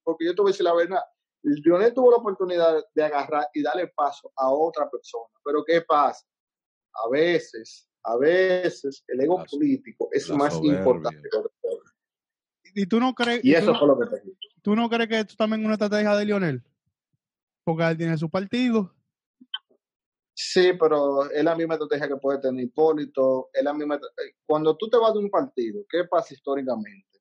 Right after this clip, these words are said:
Speaker 1: Pasó con Jacobo Maclute en el pri, pasó con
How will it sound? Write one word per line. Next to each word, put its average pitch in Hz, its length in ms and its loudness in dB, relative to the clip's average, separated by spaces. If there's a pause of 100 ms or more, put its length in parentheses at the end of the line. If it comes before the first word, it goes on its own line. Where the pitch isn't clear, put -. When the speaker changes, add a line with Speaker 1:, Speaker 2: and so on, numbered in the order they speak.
(520)
Speaker 1:
Pasó 151 340 0
con 151 160 -4
Jacobo 135 360 -2
Maclute 131 540 -2
en 120 80 -4
el 110 140 -8
pri, 165 340 2
pasó 139 420 0
con 127 240 2